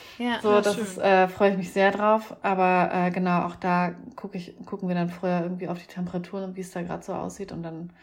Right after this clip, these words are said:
Speaker 2: äh, wenn's da irgendwie nicht so schön ist, dann müssen wir noch mal das Ziel ändern. Aber
Speaker 1: Ja.
Speaker 2: genau,
Speaker 1: Ach,
Speaker 2: erstmal
Speaker 1: aber
Speaker 2: ist
Speaker 1: ich
Speaker 2: das
Speaker 1: glaub, da
Speaker 2: so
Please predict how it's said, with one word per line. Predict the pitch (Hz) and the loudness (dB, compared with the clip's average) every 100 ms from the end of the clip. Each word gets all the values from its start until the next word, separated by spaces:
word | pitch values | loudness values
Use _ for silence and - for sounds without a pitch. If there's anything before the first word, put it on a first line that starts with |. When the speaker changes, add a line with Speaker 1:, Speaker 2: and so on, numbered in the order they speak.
| - - - _ | -20 -20 -20 _
Speaker 2:
äh, | - 175 | -2 -2
wenn's | 170 175 - | 0 -4 -2
da | 170 | -2
irgendwie | 180 180 | -2 -4
nicht | 180 | -6
so | - | -10
schön | 175 180 | -6 -2
ist, | 175 175 | -2 -4
dann | 165 | -8
müssen | 165 175 | -10 -6
wir | |
noch | 170 170 | -6 -6
mal | |
das | 160 - | -10 -12
Ziel | - 180 180 - | -6 -4 -4 -4
ändern. | 175 170 175 | -2 -2 -2
Aber | 180 160 160 156 156 _ _ _ | -4 -6 -6 -6 -10 _ _ _
Speaker 1:
Ja. | 208 190 - | -10 -8 -4
Speaker 2:
genau, | 180 160 156 175 | -2 0 -2 -4
Speaker 1:
Ach, | 175 | -4
Speaker 2:
erstmal | 220 - | 0 0
Speaker 1:
aber | 294 | 0
Speaker 2:
ist | |
Speaker 1:
ich | - | 0
Speaker 2:
das | 277 | 0
Speaker 1:
glaub, | |
da | |
Speaker 2:
so | 269 | 0